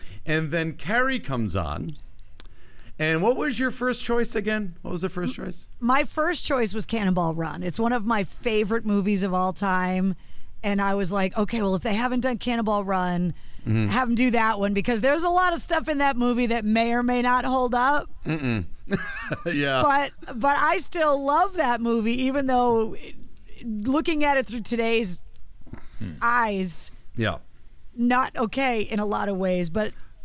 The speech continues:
Speaker 2: the movie just makes me laugh so much. And
Speaker 1: Right.
Speaker 2: we couldn't find it. Like,
Speaker 1: Mm-hmm.
Speaker 2: I have it
Speaker 1: No.
Speaker 2: on V H S. <laughs>
Speaker 1: Nice. We should have ripped that shit, man, and put it on the
Speaker 2: I don't
Speaker 1: internet
Speaker 2: throw
Speaker 1: illegally.
Speaker 2: anything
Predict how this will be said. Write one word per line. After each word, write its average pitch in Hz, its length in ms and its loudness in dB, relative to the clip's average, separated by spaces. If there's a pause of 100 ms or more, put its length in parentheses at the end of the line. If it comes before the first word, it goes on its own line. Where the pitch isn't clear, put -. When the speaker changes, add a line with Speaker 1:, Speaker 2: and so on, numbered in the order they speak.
(160)
Speaker 2:
the 214 120 -4
movie 269 280 0
just 233 180 -2
makes 226 240 0
me 220 120 -2
laugh 202 420 0
so 196 260 -2
much. 165 560 -2
And 196 260 2
Speaker 1:
Right. 180 180 0 (840)
Speaker 2:
we 285 140 0
couldn't 381 240 0
find 381 380 2
it. - 160 -6 (480)
Like, 123 140 4
Speaker 1:
Mm-hmm. - 100 6
Speaker 2:
I 415 60 6
have 440 220 4
it 453 40 2
Speaker 1:
No. 440 80 4
Speaker 2:
on 339 140 0
V 240 340 0
H - 320 0 (260)
S. - 340 -2 (100)
<laughs> 330 180 0
Speaker 1:
Nice. - 580 0 (680)
We 294 120 0
should 277 260 0
have 208 140 2
ripped 262 260 0
that 170 300 0
shit, - 380 -2
man, 123 260 2
and 180 120 -2
put 185 160 0
it 196 60 6
on 185 100 2
the 170 60 6
Speaker 2:
I 220 120 6
don't 202 240 6
Speaker 1:
internet 156 140 2
Speaker 2:
throw 151 100 4 (200)
Speaker 1:
illegally. 175 460 4
Speaker 2:
anything 302 760 2